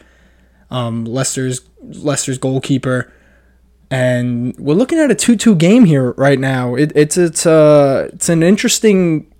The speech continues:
game between these two teams battling on the brink of relegation right now. If this tie holds up,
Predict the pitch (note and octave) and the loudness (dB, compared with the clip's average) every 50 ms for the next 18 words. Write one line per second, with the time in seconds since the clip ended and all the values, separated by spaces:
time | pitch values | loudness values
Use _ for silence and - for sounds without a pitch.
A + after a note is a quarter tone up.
0 | _ _ _ _ - D3 C#3 C#3+ D3 D3+ E3+ F#3+ G#3 G3+ D#3+ D3 C3+ - F3 E3+ | _ _ _ _ -10 -6 -2 -2 0 0 0 2 0 0 0 -2 -2 -2 -4 -2
1 | E3+ E3+ F3 F3 D#3 - - F3+ D#3 - - F3+ F3+ F#3+ F#3+ D#3 C3+ B2+ - C3 | 0 0 0 -2 -2 -4 -4 -6 -4 -4 -4 -2 0 0 0 0 -2 -4 -4 -4
2 | C3+ D3+ D#3+ F3 F3 E3+ E3 D#3 D3 C3+ B2 - D3 D3+ E3 D3+ C#3+ C#3 D3 D3+ | -2 -2 0 0 0 0 0 0 0 -2 0 0 0 0 0 0 0 2 2 4
3 | D3+ D3 C3 C3+ C3+ C#3 D#3+ F3+ - F3 E3 E3 E3 E3+ E3+ E3 E3+ E3+ E3 E3 | 2 2 0 0 0 0 2 2 0 0 0 -2 -2 -2 -2 -2 0 0 0 2
4 | E3 E3 E3 D#3+ - _ _ _ _ _ _ _ _ _ _ _ - D#3 C#3+ - | 2 0 0 -4 -8 _ _ _ _ _ _ _ _ _ _ _ -6 -6 -4 0
5 | - D#3+ D#3 - - - D3 C#3 D3 D3+ D3+ C#3+ D3 D3 D3 D3 C#3+ D3+ D3 D3+ | 0 -2 -2 -2 -4 -2 0 2 4 4 4 4 2 2 2 4 4 4 6 6
6 | D#3 D3+ - - | 6 4 2 -2